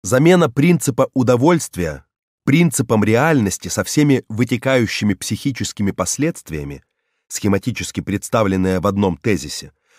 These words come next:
в действительности происходит не сразу и не одновременно по всей линии. Но если это развитие происходит с влечениями «я», то сексуальные влечения в значительной степени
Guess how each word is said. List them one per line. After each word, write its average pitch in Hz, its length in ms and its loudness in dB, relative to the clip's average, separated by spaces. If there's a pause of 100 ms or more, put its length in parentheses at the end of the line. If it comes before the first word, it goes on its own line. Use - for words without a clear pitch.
(140)
в 92 100 -10
действительности 156 880 0
происходит 127 720 0
не 110 100 0
сразу 117 580 -2 (400)
и 131 60 4
не 131 140 6
одновременно 107 800 2
по 87 140 -8
всей 92 260 -6
линии. 82 480 -8 (840)
Но 107 100 2
если 123 400 4
это 120 240 0
развитие 110 480 0
происходит 101 640 -2
с - 180 -12
влечениями 98 880 0 (280)
«я», 123 440 -2 (840)
то 131 100 2
сексуальные 147 840 4
влечения 92 680 -2 (340)
в 110 80 -4
значительной 170 680 2
степени 160 580 0